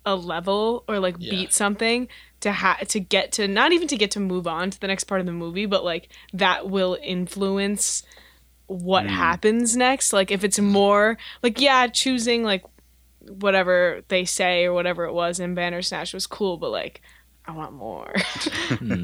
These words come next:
Speaker 1: It'd be cool. Don't you think?
Speaker 2: Yeah, I remember, like, back when I was in, like, seventh or eighth grade,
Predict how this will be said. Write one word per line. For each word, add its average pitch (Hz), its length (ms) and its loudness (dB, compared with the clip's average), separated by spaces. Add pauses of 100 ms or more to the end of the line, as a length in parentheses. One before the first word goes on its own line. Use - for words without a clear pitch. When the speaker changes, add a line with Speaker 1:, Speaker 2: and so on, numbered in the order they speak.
Speaker 1:
It'd 208 160 -8
be 226 120 -4
cool. 190 460 -8 (400)
Don't 196 140 -10
you 226 60 -8
think? 214 280 -10
Speaker 2:
Yeah, - 220 -8
I - 40 -10
remember, 196 460 -2 (140)
like, 131 220 -10 (1040)
back 170 240 -12
when 151 100 -10
I 143 60 -6
was 135 180 -6
in, 127 360 -12
like, - 180 -20
seventh 131 420 -4
or 117 80 -10
eighth 113 240 -10
grade, 107 460 -10